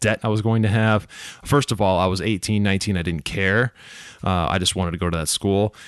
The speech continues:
Uh, but the other thing was he, in a roundabout sort of way, kinda, at least from my perspective, tried to draw out of me, um, the, my intent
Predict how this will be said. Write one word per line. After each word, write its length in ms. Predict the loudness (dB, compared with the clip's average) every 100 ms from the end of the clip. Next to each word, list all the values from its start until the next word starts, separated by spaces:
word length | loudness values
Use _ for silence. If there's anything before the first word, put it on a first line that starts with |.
| -20 -20 -6
Uh, 260 | 0 0
but 100 | 0
the 100 | 0
other 160 | 2 0
thing 320 | 0 0 2
was 760 | 2 2 2 0 0 0 -2 -8 _ _ _ -16 -6
he, 920 | 2 4 4 4 2 2 2 0 -6 _ 0
in 120 | 2
a 40 |
roundabout 500 | 4 4 4 2 0
sort 260 | 0 0 0
of 80 | 0
way, 680 | 2 2 4 4 2 0 -6
kinda, 560 | -4 0 2 2 2 2
at 60 | 2
least 240 | 0 0
from 280 | -6 -2 2
my 160 | 4 2
perspective, 540 | 2 0 0 0 -2
tried 240 | 0 0
to 60 | 0
draw 400 | 0 2 4 4
out 280 | 4 2 2
of 140 | 0
me, 400 | 0 0 0 -4 -10 -20 -20 -20 _ _ -4
um, 460 | 0 2 0 0 -4 _ _ _ _ _ -20 -10
the, 500 | -2 2 2 0 -4 -10 _ _ _ _ _ -12 -2
my 160 | 0 0
intent 640 | -2 -2 -2 -2 -4 -10